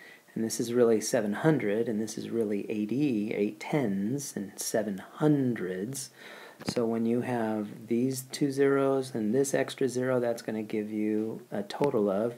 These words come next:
fifty-six thousand. So our reasonable estimate for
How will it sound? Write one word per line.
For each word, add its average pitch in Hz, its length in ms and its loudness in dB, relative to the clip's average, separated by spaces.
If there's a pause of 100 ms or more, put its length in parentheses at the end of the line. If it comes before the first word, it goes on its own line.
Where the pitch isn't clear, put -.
(120)
fifty-six - 640 -6 (360)
thousand. 113 920 0 (1500)
So 160 300 12
our 151 160 10
reasonable 165 480 6
estimate 175 680 2
for 135 480 4